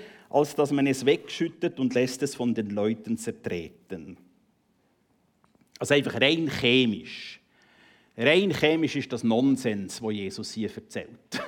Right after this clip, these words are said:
<laughs> Natriumchlorid bleibt Natriumchlorid. Das verändert sich nie. Das, das verliert nie die Salzkraft. Das kannst du tausend Jahre lagern.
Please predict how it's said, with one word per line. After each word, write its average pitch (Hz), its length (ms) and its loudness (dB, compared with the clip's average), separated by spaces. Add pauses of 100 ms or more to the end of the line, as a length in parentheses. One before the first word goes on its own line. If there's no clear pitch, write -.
<laughs> - 640 -6
Natriumchlorid 147 1080 0
bleibt 131 260 -2
Natriumchlorid. 139 1120 -2 (560)
Das 277 220 -2
verändert 151 580 4
sich - 200 2
nie. 147 280 4 (340)
Das, 156 300 2
das 160 180 0
verliert 170 380 2
nie 196 160 6
die 214 80 -12
Salzkraft. 196 1120 2
Das 131 100 -10
kannst - 240 -4
du 330 60 6
tausend 247 240 2
Jahre 196 220 6
lagern. 127 500 4